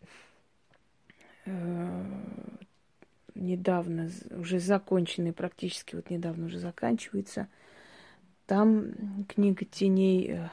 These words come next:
полно. У нас лежит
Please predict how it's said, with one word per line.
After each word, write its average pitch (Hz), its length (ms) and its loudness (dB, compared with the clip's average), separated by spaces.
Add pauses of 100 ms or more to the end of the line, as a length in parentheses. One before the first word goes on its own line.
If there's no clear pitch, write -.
(280)
полно. 180 540 2 (1700)
У 185 80 2
нас 202 320 8
лежит 202 500 6